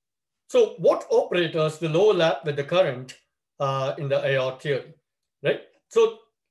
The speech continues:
the operators that overlap must have the same symmetries as the current under G U V.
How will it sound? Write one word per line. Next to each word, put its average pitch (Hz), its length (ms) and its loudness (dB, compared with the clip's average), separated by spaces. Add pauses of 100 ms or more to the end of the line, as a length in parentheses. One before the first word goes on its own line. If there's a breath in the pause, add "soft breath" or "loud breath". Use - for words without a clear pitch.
(140)
the 180 100 2
operators 277 380 4
that 208 120 0
overlap 175 460 2
must 160 220 -6
have 214 180 -2
the 151 60 -8
same 196 300 -4
symmetries 160 840 -8 (360)
as 147 160 -2
the 143 80 -12
current 156 500 -2 (160)
under 139 260 -2
G 139 160 -12
U 127 300 -10
V. 156 240 -12